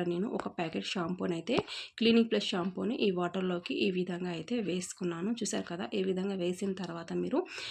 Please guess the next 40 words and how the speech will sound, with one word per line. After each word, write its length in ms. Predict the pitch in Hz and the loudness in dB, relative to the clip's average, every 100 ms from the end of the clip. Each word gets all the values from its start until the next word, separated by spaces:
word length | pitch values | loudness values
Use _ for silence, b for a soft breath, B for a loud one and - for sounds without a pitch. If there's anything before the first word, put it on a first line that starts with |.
| B | B
ఈ 120 | 226 240 | 4 6
విధంగా 360 | 226 220 220 | 6 4 4
వాటర్ 360 | 196 196 196 208 | 4 4 4 2
మొత్తానికి 500 | 185 - 226 220 214 | 0 0 0 0 0
కూడా 120 | 208 | 0
మనకి 320 | 185 180 180 220 | 2 2 0 0
షాంపూ 420 | - 180 185 202 | 0 0 0 0
అంతా 260 | 190 175 190 | 0 0 0
మిక్స్ 280 | 180 180 - | 0 -2 -2
అయ్యేటట్టుగా 480 | 190 190 180 180 170 | -2 -2 -4 -4 -2
మీరు 220 | 175 185 - | 0 0 2
ఈ 60 | 214 | 2
విధంగా 340 | 175 180 180 | 2 0 -2
అయితే 200 | 180 - 269 | -2 -2 0
వాటర్ని 440 | 202 175 175 202 | 2 0 0 0
మిక్స్ 280 | 208 185 - | 0 0 -2
చేసుకోండి. 540 | 180 165 - 165 180 349 B B B B - | -2 -2 -4 -2 2 2 B B B B -2
ఇక్కడ 180 | 240 254 | 4 4
చూసారు 340 | 247 233 240 233 | 4 2 2 2
కదా, 160 | 208 - | 0 4
ఈ 100 | 208 | 4
విధంగా 380 | 196 202 196 214 | 4 2 0 2
ఈ 80 | 196 208 | 4 4
వాటర్ని 460 | 185 175 185 190 | 4 2 0 2
మిక్స్ 280 | 202 180 - | 4 4 2
చేసిన 340 | - 190 196 190 | 0 0 0 -2
తర్వాత 460 | 180 175 175 175 | -2 -4 -4 -4
మీరు, 220 | 175 175 302 381 | -2 0 0 2
మీరు 280 | 247 180 175 170 165 - - | 2 2 0 -2 -6 -10 -2
దీంట్లోకి 540 | 196 202 202 180 180 269 | 2 2 4 2 4 4
మరొక 340 | 226 196 190 196 | 4 4 2 2
ఇంగ్రీడియంట్ 460 | 185 185 190 185 180 | 2 2 2 2 0
వచ్చేసి 320 | 175 175 190 | -2 -4 -2
మనకి 320 | 185 170 175 208 | -2 -2 -4 -4
ఇంట్లో 280 | 185 226 - B B B - | -2 -2 -2 B B B 4
మనం 200 | 220 254 | 8 8
కిచెన్లో 480 | 247 220 240 233 233 | 6 4 6 6 6
అయితే 220 | 196 220 | 4 2
తప్పకుండా 580 | 214 180 - 220 208 202 | 0 -2 0 0 0 0
మనం 260 | 196 180 | 0 2